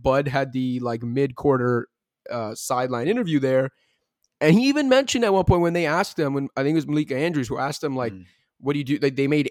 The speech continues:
Speaker 1: eight threes in the first quarter. "What do you do?" And, and at one point, Bud straight up said, he's like, <laughs> "You gotta hope they don't keep making them at this rate." And again, I know it's very easy to laugh at that,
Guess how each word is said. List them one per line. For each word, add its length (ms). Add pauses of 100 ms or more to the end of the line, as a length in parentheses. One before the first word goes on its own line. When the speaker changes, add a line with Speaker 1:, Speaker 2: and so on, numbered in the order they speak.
Speaker 1:
eight 180
threes 440
in 60
the 60
first 280
quarter. 320
"What 140
do 40
you 60
do?" 160
And, 240
and 380
at 180
one 180
point, 340
Bud 340 (200)
straight 340
up 140
said, 360
he's 120
like, 180 (120)
<laughs> 100
"You 80
gotta 220
hope 400 (340)
they 80
don't 200
keep 180
making 340
them 140
at 40
this 160
rate." 240
And 140
again, 280
I 80
know 200
it's 140
very 240
easy 220
to 100
laugh 320
at 140
that, 260